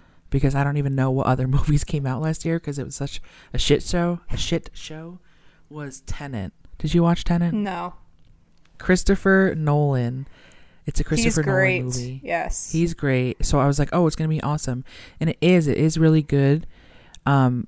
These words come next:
Speaker 1: but it's, it's kind of like, have you ever seen Looper with Bruce Willis and
Speaker 2: Mm-hmm.
Speaker 1: your boy, Joseph Gordon-Levitt?
Speaker 2: My boy, yeah.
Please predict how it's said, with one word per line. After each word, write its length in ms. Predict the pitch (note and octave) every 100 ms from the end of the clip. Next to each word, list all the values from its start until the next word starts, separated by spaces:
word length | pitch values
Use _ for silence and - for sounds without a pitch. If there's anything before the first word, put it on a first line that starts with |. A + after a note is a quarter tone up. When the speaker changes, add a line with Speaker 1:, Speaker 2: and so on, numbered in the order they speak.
| -
Speaker 1:
but 140 | D3+ -
it's, 340 | C#3 - - - - _ _ _ _ _ _ -
it's 120 | D#3 -
kind 280 | E3 F3
of 80 | F3+
like, 160 | E3 -
have 140 | D3+
you 80 | E3
ever 160 | E3 F3+
seen 320 | - F3 C#3+
Looper 380 | C3 C3 D3 C#3+
with 200 | C3+ -
Bruce 240 | C3+ -
Willis 300 | A#2+ B2 B2+
and 160 | A3 G#3+
Speaker 2:
Mm-hmm. 240 | G#3 G3+
Speaker 1:
your 80 | C3+
boy, 340 | C3 C3 C#3 C#3+
Joseph 380 | C3+ C3 C#3 -
Gordon-Levitt? 360 | C3 B2+ B2+
Speaker 2:
My 60 | G3
boy, 260 | G3+ G3+ G3
yeah. 320 | G3 G3 F#3